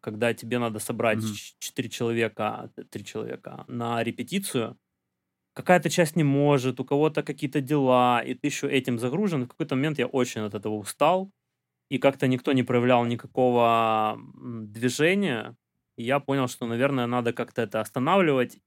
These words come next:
Speaker 1: И не принималось, на самом деле, какое-то прямое решение, что все, группе как бы конец.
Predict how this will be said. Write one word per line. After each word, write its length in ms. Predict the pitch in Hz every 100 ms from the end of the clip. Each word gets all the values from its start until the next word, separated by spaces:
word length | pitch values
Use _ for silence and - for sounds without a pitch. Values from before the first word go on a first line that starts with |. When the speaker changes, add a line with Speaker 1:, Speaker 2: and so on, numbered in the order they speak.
| -
Speaker 1:
И 200 | 147 135
не 160 | 143 143
принималось, 600 | 160 160 180 180 123 -
на 60 |
самом 220 | - 120 113
деле, 200 | 113 107
какое-то 340 | - 113 101
прямое 320 | 123 120 120
решение, 320 | 107 190 170
что 160 | 123 113
все, 260 | - 110 104
группе 380 | 139 - 123
как 160 | 117 107
бы 100 | 107
конец. 480 | - 107 101 104